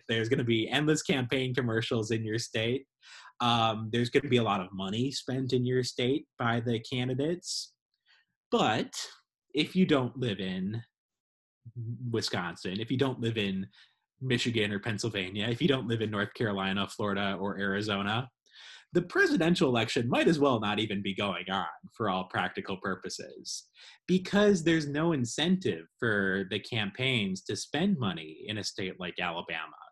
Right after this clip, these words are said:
that is obviously gonna vote for Trump. There's no incentive for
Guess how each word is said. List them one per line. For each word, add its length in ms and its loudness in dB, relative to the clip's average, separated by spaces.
that 140 0
is 100 -2
obviously 520 -2
gonna 220 -6
vote 200 -8
for 160 -8
Trump. 200 -14
There's 180 2
no 220 6
incentive 500 2
for 140 0